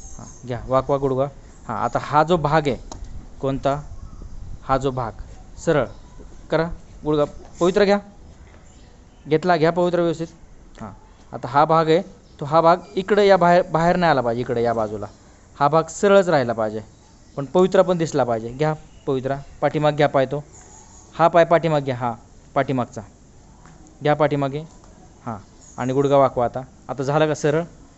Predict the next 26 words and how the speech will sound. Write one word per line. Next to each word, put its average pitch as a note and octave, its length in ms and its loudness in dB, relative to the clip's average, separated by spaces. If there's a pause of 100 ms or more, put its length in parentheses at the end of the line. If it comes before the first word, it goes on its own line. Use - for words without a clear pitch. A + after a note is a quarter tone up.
(280)
अशा C#3 220 -2
पद्धतीने D3+ 380 -2
पवित्रा C#3+ 380 0
असला A#2+ 220 -2
पाहिजे. G#2+ 280 -6
सुरुवातीचा D#3 500 0
पवित्रा E3 320 0
कसा D#3+ 200 0
होता D#3 180 0
बघा. A#2 220 -2 (640)
सुरुवातीचा D3+ 440 0
घ्या D3+ 180 2
पवित्रा, D#3 360 2
पाय D#3 340 2
पुढे D#3 200 4
घ्या D#3+ 160 -2 (440)
आणि C3+ 160 0
वाकवा D3 260 4
पुढं. D3 200 2 (580)
हां, A#2 180 -2
हा - 160 2
चुकीचा - 420 2
पवित्रा A2+ 360 0
आहे, - 180 -6
लक्षात C3 220 -4
घ्या. A2+ 200 -4